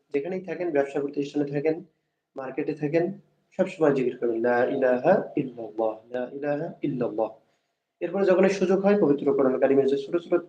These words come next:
সূরাগুলো আছে বা যেই অংশ আপনার মুখস্থ আছে, সেই অংশগুলো আপনি তেলাওয়াত করবেন। এরপরে যখনই সময় পাবেন, পাঁচ ওয়াক্ত নামাজের পরে যে পাঁচটি সূরা আছে, সূরা ইয়াসিন, ফজরের পরে সূরা ইয়াসিন, জোহরের পরে সূরা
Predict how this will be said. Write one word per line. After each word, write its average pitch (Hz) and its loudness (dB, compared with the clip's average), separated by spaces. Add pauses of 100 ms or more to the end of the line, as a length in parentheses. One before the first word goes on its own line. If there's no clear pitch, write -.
সূরাগুলো 190 0
আছে 202 2 (360)
বা 151 6
যেই 165 6
অংশ 165 6
আপনার 160 4
মুখস্থ 170 0
আছে, 190 0
সেই - 2
অংশগুলো 139 0
আপনি 131 -8
তেলাওয়াত 123 2 (100)
করবেন। 113 -6 (560)
এরপরে 170 2 (1500)
যখনই 170 0
সময় 160 6
পাবেন, 160 6
পাঁচ 139 6
ওয়াক্ত 139 -2
নামাজের 131 4
পরে 131 0
যে 120 0
পাঁচটি 123 -4
সূরা 127 -4
আছে, - -8
সূরা 127 -4
ইয়াসিন, 127 2 (680)
ফজরের 135 2
পরে 123 0
সূরা 131 0
ইয়াসিন, 123 4
জোহরের 120 2
পরে 120 0
সূরা - -6